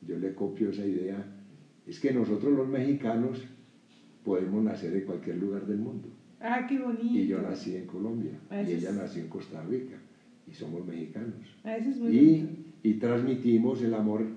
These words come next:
Speaker 1: que le tenemos a México a través de la cultura. En el caso mío, pues, eh, humildemente, unos, unas poesías que trato de que sean,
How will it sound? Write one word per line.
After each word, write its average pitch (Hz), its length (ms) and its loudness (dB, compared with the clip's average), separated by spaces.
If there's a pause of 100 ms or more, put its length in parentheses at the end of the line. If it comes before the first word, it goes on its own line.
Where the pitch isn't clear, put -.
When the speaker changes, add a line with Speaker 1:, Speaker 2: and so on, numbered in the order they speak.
(140)
Speaker 1:
que 98 80 -4
le 95 100 2
tenemos 90 400 -4
a 120 80 -2
México 117 560 0 (360)
a 90 180 -8
través 85 480 -4
de 101 160 0
la 95 160 -2
cultura. - 440 0 (480)
En 85 100 -8
el 85 100 -10
caso 85 260 -4
mío, 107 380 2
pues, - 420 -8 (640)
eh, - 400 -6
humildemente, 101 960 0 (300)
unos, 104 280 -4 (120)
unas - 200 -6
poesías 101 640 0
que 98 120 -6
trato 92 560 -6 (440)
de 87 160 -10
que 82 140 -10
sean, 92 640 -4